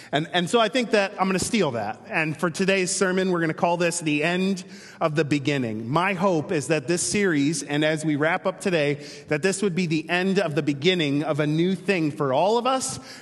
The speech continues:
but especially for some of us. And I hope you're with me in that, the end of the beginning. To, to do that, we're gonna go back to the beginning today. We're gonna start in Acts chapter one. We're gonna be reading in Acts chapter one. In fact, we're gonna read all of Acts chapter one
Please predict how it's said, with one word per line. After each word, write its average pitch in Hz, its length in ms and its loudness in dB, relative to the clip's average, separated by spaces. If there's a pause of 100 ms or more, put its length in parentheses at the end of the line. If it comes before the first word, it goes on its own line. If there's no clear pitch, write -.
but 165 120 2
especially 165 640 0
for 143 260 -4
some 151 260 -2
of 110 140 -2
us. - 400 -10 (580)
And 160 80 0
I 160 80 0
hope 214 160 0
you're 202 100 2
with 202 200 0
me 214 100 2
in 214 100 2
that, 214 260 0
the 170 120 2
end 214 480 2 (380)
of 175 580 2
the 175 80 2
beginning. 165 400 2
To, 165 140 0
to 165 280 -2
do 208 200 2
that, 208 200 2
we're 190 80 0
gonna 190 140 2
go 175 140 2
back 190 380 2
to 220 60 0
the 185 80 0
beginning 180 380 2
today. 170 300 2
We're 202 100 0
gonna 156 160 2
start 190 420 0
in 175 240 -2
Acts 175 320 -4
chapter 185 460 0
one. 147 580 0 (300)
We're 156 80 -2
gonna 180 100 4
be 175 120 2
reading 175 380 2
in 151 160 0
Acts 180 500 -4
chapter 175 240 0
one. 165 180 0
In 143 60 -2
fact, 170 240 0
we're 180 80 0
gonna 185 160 0
read 185 240 0
all 185 500 2
of 160 220 0
Acts 180 420 -2
chapter 175 320 0
one 160 400 0